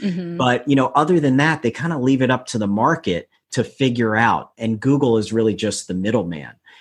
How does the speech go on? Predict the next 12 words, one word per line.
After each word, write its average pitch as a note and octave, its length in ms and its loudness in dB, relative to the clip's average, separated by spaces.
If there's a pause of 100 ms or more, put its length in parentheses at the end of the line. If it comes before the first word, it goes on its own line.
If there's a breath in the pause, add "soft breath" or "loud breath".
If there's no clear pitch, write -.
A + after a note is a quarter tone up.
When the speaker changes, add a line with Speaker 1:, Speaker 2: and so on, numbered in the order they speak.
(140 loud breath)
Speaker 2:
as D#4 180 2
Speaker 1:
Mm-hmm. D#3+ 100 -2
Speaker 2:
opposed F3 400 -4
to D3+ 80 0
some C3+ 200 0
of B2 80 2
these A2 180 0
larger C3 420 2
sites G2 440 -4
or F#2+ 80 -6
larger A2 500 -2
industries G#2 800 -2